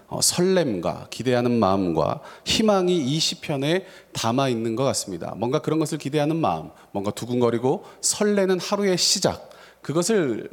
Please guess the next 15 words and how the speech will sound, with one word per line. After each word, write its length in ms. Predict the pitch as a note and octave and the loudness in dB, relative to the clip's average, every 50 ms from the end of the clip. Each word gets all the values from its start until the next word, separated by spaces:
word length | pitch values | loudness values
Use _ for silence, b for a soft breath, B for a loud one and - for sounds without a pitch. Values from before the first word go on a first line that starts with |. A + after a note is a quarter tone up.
| - - - | -16 -14 -8
어, 120 | - G#2+ - | -8 -8 -6
기도하고 520 | - - C#3 F3+ E3+ D#3 C#3 B2+ D3+ D3 | -6 -2 0 2 4 4 2 2 -2 -4
간구하는 520 | - - A2+ A2 A#2+ B2+ C#3+ C3 C#3 C#3 | -2 -4 -4 -4 -2 0 0 -2 0 -2
것처럼 420 | B2+ A#2+ - - A#2+ C3 E3 A3 - B B B B B | -4 -4 -4 -2 0 0 0 0 -2 B B B B B
보여집니다. 840 | - - A#2 B2 B2 A2+ G2+ F#2 - - G2 G2+ G2 E2+ E2 D2+ - B B B B B _ | 0 2 4 6 6 4 4 2 2 2 2 2 2 2 0 -2 -6 B B B B B _
그런데 720 | - - A#2+ C3 C3+ A2+ F#2 F#2+ F#2+ F#2+ - - - - B B B B B B | 0 0 2 4 4 4 4 4 2 0 -2 -6 -12 -20 B B B B B B
오늘 200 | G#2 A2 A2+ G#2+ | 0 2 2 2
이 60 | A2 | 2
시편을 420 | A2 - - - - D3+ D3 D3+ D3 | 2 0 -2 -2 -2 0 0 2 2
기록한 480 | C3+ B2+ A#2+ - B2 A2 A#2 D3 F3+ - B B B B B B | 0 -2 0 0 0 2 2 0 -2 -6 B B B B B B
다윗의 680 | - - A2+ A#2+ C#3 F3 F3+ - F#3+ F3 E3+ D#3 C#3 A#2+ | -4 0 2 2 2 2 2 2 2 2 2 2 2 0
상황을 720 | - - - E3+ F3 F3 D#3 C#3+ C3+ D#3 D3+ A2+ F2+ F2 | -2 -4 -4 -2 0 2 2 2 2 2 4 2 2 0
좀 200 | - - B2+ A#2 | 0 -2 0 0
우리가 220 | A2 A#2 A2+ B2 - | 0 2 2 0 -2
보면 520 | - - E2+ F2 A2+ D#3+ C#3+ E2+ D2+ | -2 -4 -2 0 2 2 0 0 -4